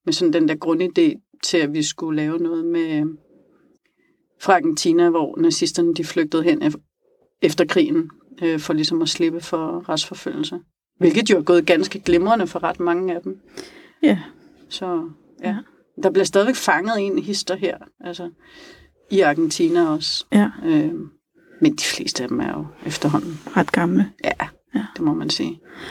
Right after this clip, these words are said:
Speaker 2: Og der er kommet to i den serie. Er
Speaker 1: Der er
Speaker 2: det,
Speaker 1: kommet
Speaker 2: skal
Speaker 1: to.
Speaker 2: der komme flere?
Speaker 1: Nej.
Speaker 2: Nej.
Speaker 1: Øh, den er ligesom slut nu. Der var jeg lige ved at sige, hvad den sluttede med.
Speaker 2: Ja, det behøver
Speaker 1: Fordi
Speaker 2: du ikke.
Speaker 1: når man har læst nummer to, så kan man godt se, okay, der, så skal vi ligesom begynde noget helt nyt, hvis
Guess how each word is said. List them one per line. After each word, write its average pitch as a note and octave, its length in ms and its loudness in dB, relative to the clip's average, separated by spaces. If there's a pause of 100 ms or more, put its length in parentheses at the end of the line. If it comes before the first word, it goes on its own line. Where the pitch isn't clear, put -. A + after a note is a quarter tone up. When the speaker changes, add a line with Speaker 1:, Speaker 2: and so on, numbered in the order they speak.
(180)
Speaker 2:
Og - 80 2
der A3 60 4
er G#3 40 4
kommet G3+ 300 2
to G3 280 0
i G3 60 -2
den F3+ 220 -2
serie. G3 360 -2
Er E3 120 0
Speaker 1:
Der F3+ 100 2
er - 40 2
Speaker 2:
det, - 80 -2
Speaker 1:
kommet G#3+ 260 -4
Speaker 2:
skal G3 120 2
Speaker 1:
to. G3 60 2
Speaker 2:
der F#3+ 60 -2
komme F#3 180 0
flere? B3+ 360 2 (300)
Speaker 1:
Nej. A3 120 2 (340)
Speaker 2:
Nej. E3 120 -4 (160)
Speaker 1:
Øh, F3 640 4
den A3 140 2
er E3+ 80 4
ligesom E3+ 260 -2
slut E3+ 320 -8
nu. E3+ 180 -2 (880)
Der E3 60 -2
var E3 100 -2
jeg D#3 140 2
lige D#3 220 0
ved E3 80 2
at - 80 -8
sige, E3 160 -4
hvad D3+ 140 -4
den D#3+ 100 -2
sluttede D#3 360 -4
med. D#3 120 -4 (240)
Speaker 2:
Ja, F3+ 120 4
det C#3+ 60 -2 (100)
behøver F#3 140 2
Speaker 1:
Fordi D#3 120 0
Speaker 2:
du - 40 0
ikke. - 80 0
Speaker 1:
når F4+ 80 4
man F4 140 4
har F3+ 120 4
læst F3 280 2
nummer F#3 200 2
to, D#3 260 -2
så D#3+ 120 -4
kan E3 140 0
man D#3 80 6
godt D3 160 -2
se, - 220 -2
okay, D3 240 -8
der, - 80 -8 (1160)
så F3 120 -4
skal E3 160 -6
vi D#3 60 -6
ligesom D3 200 2
begynde D3 260 -2
noget D3+ 160 4
helt G#3 220 4
nyt, D#3+ 260 2
hvis - 480 -4